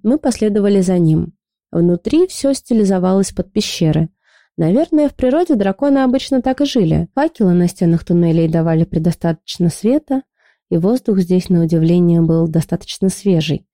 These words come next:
но все же горячее, чем снаружи. Теперь куда слышнее стали царящие тут звуки. И вот ведь странно, в шелесте и рыках мне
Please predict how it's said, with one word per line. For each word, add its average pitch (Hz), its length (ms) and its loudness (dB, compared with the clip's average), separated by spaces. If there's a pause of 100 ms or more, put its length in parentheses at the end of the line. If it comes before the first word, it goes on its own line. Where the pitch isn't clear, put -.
(360)
но 202 220 0
все 208 260 -2
же 196 100 0
горячее, 185 520 -2
чем 151 220 -2
снаружи. 160 640 -2 (480)
Теперь - 320 -4
куда 226 240 0
слышнее 247 520 0
стали 226 300 0
царящие 202 600 0
тут 196 200 0
звуки. 175 680 0 (320)
И - 80 0
вот 165 280 0
ведь 269 120 -2
странно, 165 640 0 (100)
в - 80 -14
шелесте 170 540 -2
и 185 40 2
рыках 226 420 -2
мне 175 220 2